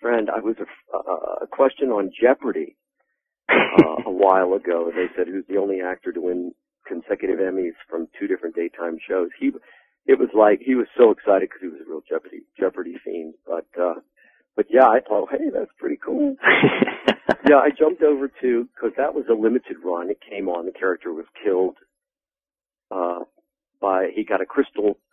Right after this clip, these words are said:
Speaker 1: cylinder in the back during a rape attempt. You know, because all good villains should go that way.
Speaker 2: Right. <laughs>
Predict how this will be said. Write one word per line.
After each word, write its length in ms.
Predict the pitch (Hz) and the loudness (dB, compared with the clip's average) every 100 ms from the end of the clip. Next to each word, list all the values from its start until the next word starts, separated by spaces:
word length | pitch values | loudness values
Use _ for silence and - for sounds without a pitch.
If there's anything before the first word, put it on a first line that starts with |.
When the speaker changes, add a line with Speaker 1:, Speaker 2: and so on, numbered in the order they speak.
| 95 | -2
Speaker 1:
cylinder 480 | - 110 110 92 87 - | 4 4 4 0 -4 -4
in 140 | 90 | -10
the 60 | 85 | -4
back 340 | 104 90 82 _ _ - | 2 2 0 _ _ -6
during 320 | 90 87 85 - | -2 -2 -4 -8
a 60 | |
rape 240 | 90 95 - | -4 -4 -6
attempt. 400 | - 78 71 - _ _ _ | -12 -12 -12 -16 _ _ _
You 60 | 82 | -6
know, 400 | 76 - - 82 | -4 -4 -6 -12
because 100 | - - | -10 0
all 180 | 101 107 | 2 2
good 220 | - - | -2 -8
villains 360 | 90 78 76 76 _ - - | -6 -8 -8 -12 _ -10 -8
should 160 | - 95 | -6 -6
go 200 | 90 85 | -4 -4
that 200 | 82 78 | -4 -8
way. 140 | 80 73 80 | -8 -8 -2
Speaker 2:
Right. 1080 | 120 98 98 - 80 - - 131 - | 4 6 8 6 4 -2 2 2 2
<laughs> 0 | - | -2